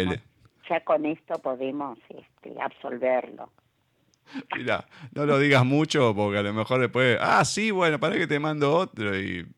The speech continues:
Speaker 1: tenemos un martes trece". Así que, por favor, por favor. Bueno, Ceci, como siempre, muchísimas gracias por otro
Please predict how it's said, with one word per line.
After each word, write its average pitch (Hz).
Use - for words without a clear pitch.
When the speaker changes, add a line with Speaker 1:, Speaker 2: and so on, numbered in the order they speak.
Speaker 1:
tenemos 104
un 104
martes 98
trece". -
Así 82
que, 80
por 123
favor, -
por 151
favor. 92
Bueno, 95
Ceci, 113
como 95
siempre, 117
muchísimas 113
gracias 113
por 95
otro 101